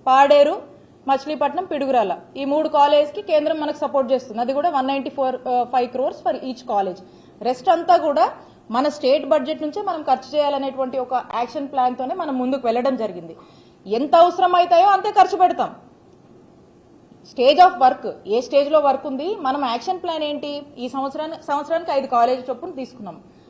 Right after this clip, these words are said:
లాస్ట్ దానికి ఐదు కాలేజీలకు ఎంత ఖర్చు పెట్టాలో దానికి ఖర్చు పెట్టాం, ప్రారంభించుకున్నాం. ఈ సంవత్సరం తీసుకొచ్చేటువంటి ఐదుకి ఎంత అవసరం అవుతుందో దాన్ని చూసుకొని ఖర్చు పెట్టుకుంటాం జాగ్రత్తగా.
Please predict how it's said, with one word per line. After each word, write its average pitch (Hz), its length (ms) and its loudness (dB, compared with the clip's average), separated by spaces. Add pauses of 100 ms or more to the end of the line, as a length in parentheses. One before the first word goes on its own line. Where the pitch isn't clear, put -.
లాస్ట్ 240 340 0
దానికి 339 540 -2
ఐదు 302 180 -4
కాలేజీలకు 311 460 -2
ఎంత 294 120 -6
ఖర్చు 311 280 -4
పెట్టాలో 320 340 0
దానికి 302 260 -6
ఖర్చు 269 240 -2
పెట్టాం, 339 220 -6 (140)
ప్రారంభించుకున్నాం. 359 640 0 (340)
ఈ 320 100 -2
సంవత్సరం 359 400 0
తీసుకొచ్చేటువంటి 349 680 -2
ఐదుకి 320 260 -4
ఎంత 349 140 -2
అవసరం 381 320 -2
అవుతుందో 427 260 -4
దాన్ని 415 340 -4
చూసుకొని 453 280 -8
ఖర్చు 415 280 -6
పెట్టుకుంటాం 240 440 -4
జాగ్రత్తగా. 233 520 0